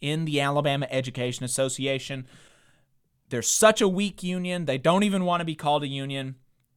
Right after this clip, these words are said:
They could definitely use a shot, uh, a shot in the arm. So, again, if you're an educator in Alabama,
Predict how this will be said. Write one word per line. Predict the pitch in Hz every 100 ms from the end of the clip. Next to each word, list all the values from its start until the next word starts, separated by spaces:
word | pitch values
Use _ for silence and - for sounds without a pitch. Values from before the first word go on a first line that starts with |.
| _
They | 165 170
could | 151 135
definitely | 196 196 196 175 180
use | 160 165 160 151
a |
shot, | 143 - - 156 156 -
uh, | 131 120
a | 123
shot | - 170
in | 143
the | 147
arm. | 143 147 143 139
So, | - 156 139 127 - _ -
again, | 143 180 147 - - _ _ _ _ _ _ _ _ _ -
if | 131 143
you're | 160 202
an | 214
educator | 180 139 131 113 104
in | 110
Alabama, | 143 147 156 147 139 139 139